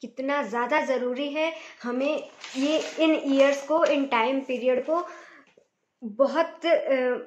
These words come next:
बहुत consciously, बहुत consciously, बहुत carefully हमें इन time को handle करना पड़ेगा। तो देखिए, यहाँ पर, अ, अभी हम ये देखते हैं कि किस तरह से, अ, हम क्या करें,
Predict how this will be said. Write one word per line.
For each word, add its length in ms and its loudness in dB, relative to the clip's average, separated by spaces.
बहुत 480 -8
consciously, 560 -6
बहुत 500 -8
consciously, 680 -6
बहुत 380 -10
carefully 540 2
हमें 320 -6
इन 360 -6
time 320 -4
को 280 -4
handle 300 0
करना 320 -6
पड़ेगा। 480 -4
तो 80 0
देखिए, 300 2
यहाँ 520 0
पर, 160 4
अ, 400 0
अभी 300 2
हम 420 0
ये 320 -2
देखते 400 2
हैं 260 0
कि 140 -2
किस 340 -4
तरह 300 4
से, 280 -4
अ, 540 -10
हम 380 0
क्या 260 2
करें, 420 -10